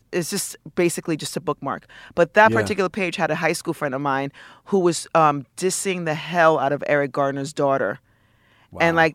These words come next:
Speaker 1: and then all these people that I went to high school with, and if you read my book, you'd see that in my high school,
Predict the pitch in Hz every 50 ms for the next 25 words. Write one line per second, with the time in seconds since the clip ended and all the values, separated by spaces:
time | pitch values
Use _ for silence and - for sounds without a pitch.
0 | - - 175 170 165 165 165 165 165 160 - - 180 180 185 202 185 - - 202
1 | - 170 156 160 156 156 160 165 151 - 165 170 170 175 - - 170 156 147 -
2 | 151 147 143 135 - 156 160 156 - 170 165 165 156 156 151 147 143 143 - -
3 | 190 196 185 175 - - - 160 156 - - - - 175 160 156 156 147 143 -
4 | - 147 147 143 139 135 143 175 156 165 165 - - 156 143 135 135